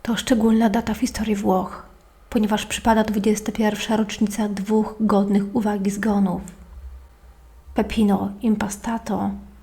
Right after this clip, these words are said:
lewicowego działacza antymafijnego, zamordowanego przez Cosa Nostrę, oraz Aldo Moro, rocznica śmierci premiera, który został porwany, a następnie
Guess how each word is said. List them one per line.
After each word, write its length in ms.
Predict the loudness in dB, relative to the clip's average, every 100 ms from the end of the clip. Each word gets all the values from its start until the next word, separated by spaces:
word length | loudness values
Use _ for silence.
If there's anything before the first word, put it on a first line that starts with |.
| -20 -2
lewicowego 720 | 0 2 2 4 4 4 0 0
działacza 640 | 2 4 4 2 -2 -6 -10 -4
antymafijnego, 960 | -2 0 -2 -2 0 0 0 0 0 0 -2
zamordowanego 800 | 0 0 2 2 6 6 4
przez 420 | 0 -4 -6 -6 -14 -20 -20 -20 -20 -20 -20 _ -4
Cosa 180 | -2 2
Nostrę, 600 | 0 0 -4 -2 0 -2 -6 -14 -20 -20 -20 -20 -20 -20 _ _ _ _ -20 -10
oraz 480 | -4 -2 0 -4 -8 -14 -2
Aldo 300 | 0 0 0
Moro, 500 | 2 2 0 -4 -8 -16 -20 -16 -16 -16 -12 0
rocznica 540 | 0 2 0 0 0
śmierci 840 | 0 2 2 2 -2 -6 -6 -6 -8 _
premiera, 580 | 6 10 12 10 10 6 0 -8
który 240 | -6 0 0
został 360 | 0 0 0
porwany, 840 | 0 2 6 8 8 6 6 4 2 -4 -14 -20 _ _ -2
a 60 | 0
następnie 520 | 2 2 4 2